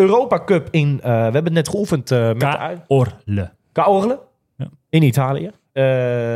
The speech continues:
Speaker 1: bij de junioren Julian Broodman, Wiebe Vermeulen, Sonja de Koning namens Nederland. En bij de elite, eh, Gjalt Panje, Robin Dreiling en Luna de Bruin.
Speaker 2: Tof.
Speaker 1: Japan, een, eh, W T C S. En dan spreek ik het zo keurig uit, hè?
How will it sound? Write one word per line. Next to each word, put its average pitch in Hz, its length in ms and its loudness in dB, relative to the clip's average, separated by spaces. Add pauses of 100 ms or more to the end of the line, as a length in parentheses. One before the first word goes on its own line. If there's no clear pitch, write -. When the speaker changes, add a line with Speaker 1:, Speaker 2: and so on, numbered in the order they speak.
(160)
Speaker 1:
bij 175 100 2
de 226 60 -2
junioren 208 560 2
Julian 226 380 2
Broodman, 170 520 2
Wiebe 202 220 2
Vermeulen, 190 500 2
Sonja 185 300 0
de 147 80 0
Koning 208 360 -2
namens 185 260 0
Nederland. 180 380 2
En 156 100 -2
bij 156 100 2
de 135 100 2
elite, 147 560 0 (140)
eh, 127 880 0
Gjalt 240 360 -2
Panje, 156 280 0
Robin 175 340 2
Dreiling 143 420 0
en 117 80 0
Luna 151 320 2
de 117 120 -4
Bruin. 107 440 -4 (580)
Speaker 2:
Tof. 123 140 0
Speaker 1:
Japan, 165 640 0
een, 143 320 0
eh, 127 340 2 (180)
W 110 60 0 (260)
T 202 60 2 (260)
C 160 240 0 (160)
S. - 160 -4
En 117 60 -4
dan 135 120 2
spreek 147 240 0
ik 135 60 -8
het 135 100 -4
zo 131 160 0
keurig 135 340 0
uit, 101 180 -2
hè? 143 80 -4